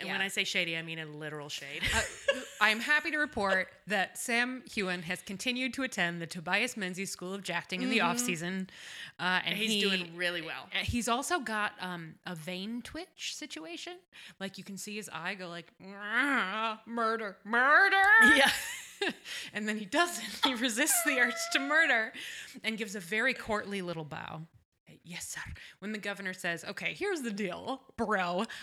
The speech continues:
Speaker 2: I will let your wife go if you go back to your little ridge and round up two hundred men and come on back and report for duty to that asshole. Once you do that,
Speaker 1: Mayor
Speaker 2: sure, you can have
Speaker 1: McCheese.
Speaker 2: your fucking wife."
Speaker 1: When he says report to Mayor McDonald,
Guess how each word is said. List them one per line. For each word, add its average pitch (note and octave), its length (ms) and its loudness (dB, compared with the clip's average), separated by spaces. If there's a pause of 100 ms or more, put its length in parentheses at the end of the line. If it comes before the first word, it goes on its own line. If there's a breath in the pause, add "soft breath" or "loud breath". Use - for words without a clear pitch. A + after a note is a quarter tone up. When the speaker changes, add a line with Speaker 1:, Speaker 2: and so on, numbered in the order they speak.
Speaker 2:
I G4+ 300 6
will G#4+ 80 2
let D#4+ 180 4
your A3 120 2
wife G3 340 2
go E3 300 -4 (180 loud breath)
if F3 160 -6
you A3 100 0
go F#3+ 180 0
back G3 420 -4
to - 100 2
your E4+ 160 6
little F#4 240 8
ridge G#4 580 8 (200 loud breath)
and G3 180 -2
round F#3+ 260 2
up A3 200 0
two A#3+ 220 2
hundred E4 280 2
men G#4 420 4
and G3 120 -6
come A3 180 0
on D4 120 2
back G4 300 4
and F3 160 -6
report A#3+ 360 -4
for E4 120 0
duty C4 300 0
to F#3 160 -8
that E3 240 0
asshole. - 480 -10 (180 loud breath)
Once C4+ 240 0
you E4+ 60 -2
do D#4+ 140 -2
that, C#4 280 2
Speaker 1:
Mayor G3 120 2
Speaker 2:
sure, A#4+ 160 6
you A4 140 4
can - 200 2
have A#3+ 160 8
Speaker 1:
McCheese. G#3 60 0
Speaker 2:
your F#3+ 80 2
fucking F#3 480 2
wife." F#3+ 580 2 (160)
Speaker 1:
When B3 160 2
he B3+ 160 2
says D4+ 300 0
report F#3 560 -4
to F3+ 160 -4
Mayor E3+ 280 -2
McDonald, D#3+ 580 -6